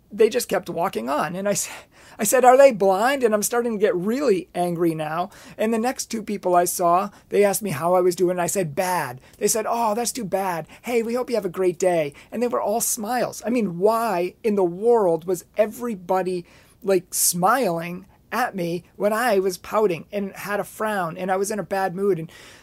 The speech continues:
long story short, I ended up going back to my room and throwing my backpack and kicking stuff. And I was in, just in a really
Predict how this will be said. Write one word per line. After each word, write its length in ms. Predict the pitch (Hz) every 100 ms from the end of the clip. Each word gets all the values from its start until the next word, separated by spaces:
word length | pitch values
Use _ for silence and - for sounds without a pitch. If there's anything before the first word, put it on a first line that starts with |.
| -
long 180 | 240 262
story 260 | - 220 196
short, 300 | - 214 208
I 80 |
ended 160 | 208 214
up 100 | -
going 180 | 196 185
back 200 | 190 185
to 80 | 185
my 80 |
room 260 | 175 180 180
and 100 | 160
throwing 360 | - 202 196 185
my 100 | 165
backpack 640 | 165 165 - 160 170 170
and 140 | 156 -
kicking 380 | 220 208 180
stuff. 340 | 170 185 175 175
And 100 | 175
I 60 |
was 180 | 180 202
in, 200 | 226 196 - - -
just 240 | 269 254
in 80 | 240
a 60 |
really 360 | 196 208 208